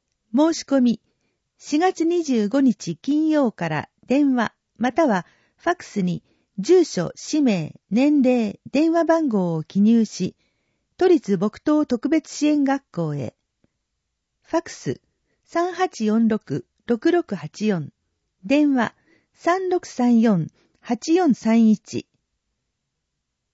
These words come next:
二十七、その他。東京バーベキューフェスティバルin若洲。若洲公園キャンプ場で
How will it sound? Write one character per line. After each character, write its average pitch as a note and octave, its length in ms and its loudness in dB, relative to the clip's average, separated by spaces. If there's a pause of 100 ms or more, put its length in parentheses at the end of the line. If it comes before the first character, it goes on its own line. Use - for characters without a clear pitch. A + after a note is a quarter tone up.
(400)
二 F4 200 2
十 B3 320 2
七、 G3+ 400 2 (420)
そ - 220 0
の E4 140 2
他。 - 260 -8 (1500)
東 F4 260 2
京 D#4 380 0
バ D4 200 2
ー - 20 2
ベ D#4+ 160 2
キ - 160 -2
ュ D4+ 140 2
ー - 20 -8
フ D4 120 -4
ェ D4 60 0
ス - 80 -20
テ A3 120 -2
ィ F3+ 40 -2
バ D#3+ 140 -4
ル C3+ 200 -6 (200)
in D4+ 300 0
若 C4+ 260 -2
洲。 - 240 -16 (1400)
若 F#4+ 260 -2
洲 - 100 -20
公 F4+ 260 2
園 G#3 200 0
キ - 140 -2
ャ D4 80 2
ン C#4 40 -4
プ C4+ 140 -4
場 B3+ 260 2
で A3 220 0